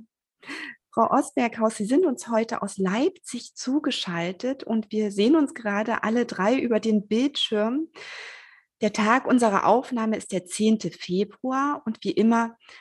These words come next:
folgt ein ganz kleiner Blick auf Ihre Vita. Monika Osberghaus, Jahrgang zweiundsechzig,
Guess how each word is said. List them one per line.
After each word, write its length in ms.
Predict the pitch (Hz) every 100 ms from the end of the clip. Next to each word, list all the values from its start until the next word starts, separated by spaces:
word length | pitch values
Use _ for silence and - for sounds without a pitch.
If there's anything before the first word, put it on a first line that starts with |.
| _
folgt 300 | 220 208 -
ein 100 | 190
ganz 300 | 180 185 180
kleiner 380 | - 165 160 160
Blick 340 | - 147 -
auf 160 | 151 -
Ihre 260 | 175 170
Vita. 540 | 165 156 - 143 147 151 _ _ _ _ - - - _ _ _
Monika 640 | 185 247 320 330 262 254
Osberghaus, 880 | - 220 - 202 208 - 208 202 202
Jahrgang 460 | 185 190 214 214 208
zweiundsechzig, 1300 | - 185 175 160 160 175 - - 254 294 330 -